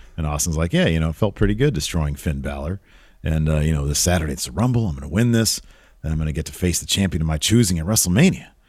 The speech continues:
And, uh, Vince is like, "Oh, yeah, sounds like you got it all figured out."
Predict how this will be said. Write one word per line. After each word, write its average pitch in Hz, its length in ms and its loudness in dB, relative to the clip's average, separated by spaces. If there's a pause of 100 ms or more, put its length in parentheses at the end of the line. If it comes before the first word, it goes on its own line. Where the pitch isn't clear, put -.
(340)
And, 76 220 -4
uh, 67 180 -4
Vince 71 220 -4
is 73 60 -4
like, 67 120 -12
"Oh, 76 120 4
yeah, - 260 -2 (140)
sounds 71 260 -8
like 69 160 -6
you 90 60 4
got 80 80 2
it 85 60 -2
all 92 120 4
figured 101 320 -4
out." - 260 -6